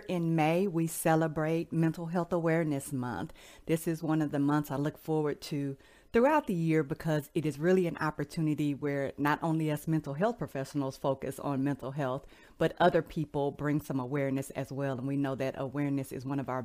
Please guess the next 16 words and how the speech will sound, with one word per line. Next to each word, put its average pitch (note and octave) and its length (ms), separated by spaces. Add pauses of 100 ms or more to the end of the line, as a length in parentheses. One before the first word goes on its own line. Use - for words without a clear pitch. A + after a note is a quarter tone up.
best D3 440 (320)
defenses D3+ 840 (120)
against D3 500
being C#3+ 240
able C3+ 440 (260)
to D#3+ 100
deal C#3 280
with C3 140
the C#3+ 60
difficulties C3+ 720
that - 220
we C3 120
have A#2 500 (300)
in D#3 140
our B2+ 160
lives. G2 420